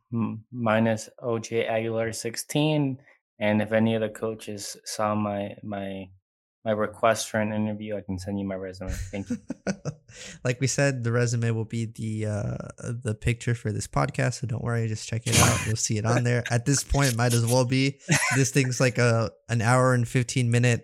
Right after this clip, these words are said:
Speaker 2: um, elevator pitch. Um, <laughs> you guys can find me. You guys can tweet at me, um, at S Prieto J R. Also, you guys can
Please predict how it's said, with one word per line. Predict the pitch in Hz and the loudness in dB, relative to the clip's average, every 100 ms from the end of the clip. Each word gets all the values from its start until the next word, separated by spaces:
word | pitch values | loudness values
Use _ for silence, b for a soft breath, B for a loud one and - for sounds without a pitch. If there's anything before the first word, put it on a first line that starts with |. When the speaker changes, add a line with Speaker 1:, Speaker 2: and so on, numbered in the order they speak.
| 107 | 0
Speaker 2:
um, | 110 104 104 120 | 0 0 -2 2
elevator | 123 117 110 110 | 4 6 4 2
pitch. | - 110 113 - - B B B B B - | 2 2 2 -2 -8 B B B B B -4
Um, | 127 127 120 | 2 2 4
<laughs> | - | 8
you | 202 | 8
guys | - - 202 - - | 8 8 6 6 2
can | - 208 | 2 0
find | 196 - 143 151 165 147 143 131 | 0 0 2 4 2 0 -2 -2
me. | 135 143 147 B B B B | 2 2 0 B B B B
You | 143 | 6
guys | 160 160 | 6 6
can | 143 | 0
tweet | - 160 160 | 2 4 4
at | 156 | 4
me, | 156 156 156 B B B B - | 2 0 -2 B B B B -8
um, | 131 127 117 110 | 0 4 4 2
at | - 127 120 | 0 0 2
S | 131 127 - | 2 0 0
Prieto | - - 131 117 117 117 | -4 0 4 4 4 4
J | 110 107 107 - | 2 0 0 2
R. | 170 160 160 156 | 4 6 4 2
Also, | 123 139 - 151 143 143 b b | 2 2 2 2 0 -2 b b
you | 123 | 0
guys | 123 117 | 2 2
can | - 113 107 | 0 -2 -2